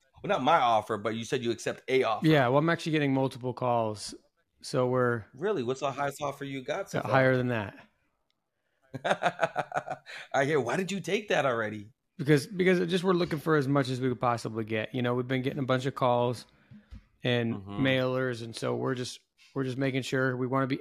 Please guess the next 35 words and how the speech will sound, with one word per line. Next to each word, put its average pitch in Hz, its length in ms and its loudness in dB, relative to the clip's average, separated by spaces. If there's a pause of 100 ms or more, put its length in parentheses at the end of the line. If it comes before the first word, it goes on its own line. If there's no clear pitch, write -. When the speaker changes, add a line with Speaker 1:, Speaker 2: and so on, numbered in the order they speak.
Speaker 2:
ethical. 135 500 -2
So - 160 -4
we 123 120 0
wanna 131 260 -2
make 131 200 -2
sure 127 220 -2
that 127 120 -2
we 127 80 -6
give 123 180 -2
everybody 123 320 -4
an 123 60 -2
opportunity 127 480 -4
to 117 80 -6
bid. 127 400 -2 (1800)
And 120 200 -4
so, 117 340 0
uh, 110 420 -2
Speaker 1:
Okay. 147 180 -10 (580)
Speaker 2:
yeah, 120 120 -4
we 135 140 0
just 135 120 -4
wanna 151 200 4
know, 143 140 6
Speaker 1:
All 139 60 4
right, 147 80 0
Speaker 2:
we 156 60 2
wanna 170 160 4
Speaker 1:
really 151 140 4
Speaker 2:
know - 0 -
what 143 240 0
your 143 160 2
Speaker 1:
interesting. 123 120 0
Speaker 2:
highest 123 300 0
offer 120 380 -2
is. 110 300 -12